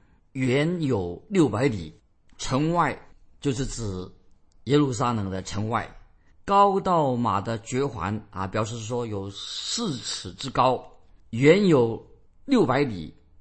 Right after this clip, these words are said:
啊，就是大概约现在的一百八十五英里，就是从但这个地方到别是巴的距离，包含了整个巴勒斯坦这个地方都会成为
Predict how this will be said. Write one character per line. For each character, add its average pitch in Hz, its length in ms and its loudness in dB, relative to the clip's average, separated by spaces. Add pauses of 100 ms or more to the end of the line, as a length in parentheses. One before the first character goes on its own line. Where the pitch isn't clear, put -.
(200)
啊， 101 120 -4
就 123 120 -8
是 120 100 -8
大 131 220 0
概 120 240 -4
约 123 180 -2
现 123 240 -4
在 117 140 -4
的 110 140 -6
一 160 120 -4
百 104 200 0
八 127 240 -2
十 - 160 -8
五 113 240 -6
英 170 260 0
里， 82 260 -4 (340)
就 156 140 -2
是 139 120 -4
从 127 440 -2 (300)
但 160 400 2
这 180 100 -4
个 135 120 -6
地 135 160 -4
方 123 240 -2 (440)
到 127 220 0
别 117 240 -4
是 123 200 -8
巴 113 200 -2
的 104 160 -6
距 123 240 -8
离， 92 340 -10 (400)
包 175 200 6
含 107 200 -2
了 135 120 0
整 110 240 -4
个 131 100 -2
巴 131 180 0
勒 127 120 -2
斯 120 180 -12
坦 92 460 -8
这 113 100 -8
个 107 100 -8
地 113 200 -4
方 104 280 -4 (600)
都 196 420 8
会 165 180 2
成 120 240 -6
为 107 320 -4